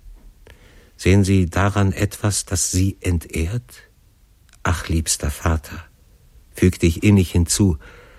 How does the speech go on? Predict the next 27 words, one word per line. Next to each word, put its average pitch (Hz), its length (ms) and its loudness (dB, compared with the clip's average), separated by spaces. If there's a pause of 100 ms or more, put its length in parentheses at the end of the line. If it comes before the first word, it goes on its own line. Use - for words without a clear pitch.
(840)
ein 90 320 0
wenig 131 400 4
Mitleid 92 760 0 (200)
mit 90 160 -4
einem 95 220 4
Sohn, 107 440 4 (800)
der 92 120 -2
immer 117 240 4
nur 113 260 4
Verehrung 110 600 2
und 107 120 2
Liebe 113 320 2
für 98 160 0
Sie 95 160 0
empfunden 95 480 0
hat, 82 240 -2 (360)
der 92 120 4
nicht, 143 240 2
wie 156 80 2
Sie 131 140 0
meinen, 92 520 0 (440)
aller 90 240 0
Ehre 85 380 2
und 78 160 -2
Pflicht - 520 -6
abgesagt 85 720 -4
hat - 300 -10